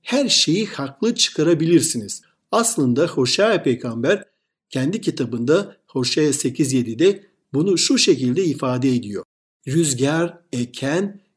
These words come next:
kasırga biçer." Rüzgarı ekersen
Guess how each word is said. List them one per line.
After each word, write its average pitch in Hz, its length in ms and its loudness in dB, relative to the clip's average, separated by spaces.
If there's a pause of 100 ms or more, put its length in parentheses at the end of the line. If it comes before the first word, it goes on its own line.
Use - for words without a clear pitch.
kasırga 175 720 4
biçer." 95 480 -6 (640)
Rüzgarı 165 720 6
ekersen 170 960 -2